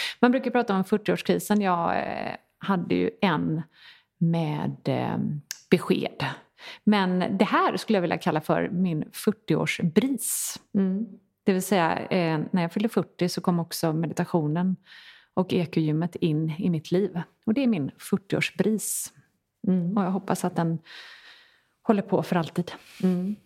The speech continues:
Speaker 2: Jag tror också en sån sak. Det är väldigt svårt att, när man har slått in på den här vägen,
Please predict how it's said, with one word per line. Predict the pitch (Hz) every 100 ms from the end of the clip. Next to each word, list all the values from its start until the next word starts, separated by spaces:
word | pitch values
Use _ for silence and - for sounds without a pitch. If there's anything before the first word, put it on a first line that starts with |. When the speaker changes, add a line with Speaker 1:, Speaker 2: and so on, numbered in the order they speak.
| _ _ _ _ - - 208 - -
Speaker 2:
Jag | 294 294 285 -
tror | 285 247 220 -
också | 226 - 226
en | 233
sån | 190
sak. | 170 175 -
Det | 214
är |
väldigt | 220 226 185 -
svårt | - 214 240 202 208 277 - - - - -
att, | 220 202 - - - - 233
när | 220 214
man | 214
har | 208
slått | - 214 -
in | 262 277
på | - 220
den | 202
här | 160
vägen, | 151 - - 226 240